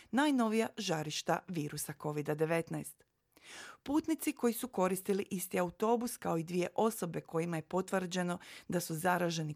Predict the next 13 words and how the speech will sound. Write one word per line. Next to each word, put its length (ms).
covidom 360
devetnaest, 640
rečeno 560
je 120
da 120
se 280
odmah 320
samoizoliraju. 1040
Došlo 340
je 60
do 120
bliskih 460
kontakta 560